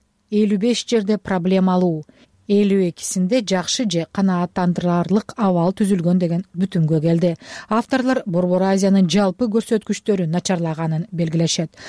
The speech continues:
Алсак, Тажикстан проблемалуу деген топтон абдан начар дегендердин арасына кошулган үч өлкөнүн катарына кирип, жүз элүү үчүнчү сапка түштү. Казакстан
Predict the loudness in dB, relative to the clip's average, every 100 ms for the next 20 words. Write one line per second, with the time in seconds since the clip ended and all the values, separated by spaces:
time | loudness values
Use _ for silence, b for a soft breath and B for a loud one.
0 | B -2 -2 0 -2 -2 -2 -2 -2 -2
1 | -2 -4 -4 0 2 4 4 2 0 0
2 | 0 0 -4 -2 0 0 -2 -2 2 2
3 | 2 0 -2 -2 -2 -2 -2 -2 -2 -2
4 | -2 -4 -2 -4 -2 -4 -2 0 0 -2
5 | B B 0 0 2 -2 0 -2 -2 -4
6 | -4 -4 -2 -4 -2 0 0 B B B
7 | 0 0 0 0 2 2 0 -2 -4 -4
8 | -4 -4 -6 -4 -2 -2 0 -2 -2 -8
9 | -6 -2 -2 -4 -2 -2